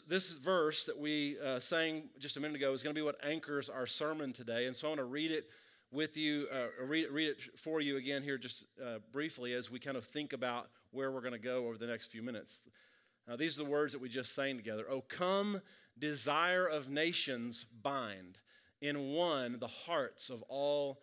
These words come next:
mankind. Bid thou our sad divisions cease,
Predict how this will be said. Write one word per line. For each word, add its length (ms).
mankind. 800
Bid 460
thou 480
our 340
sad 500
divisions 800
cease, 760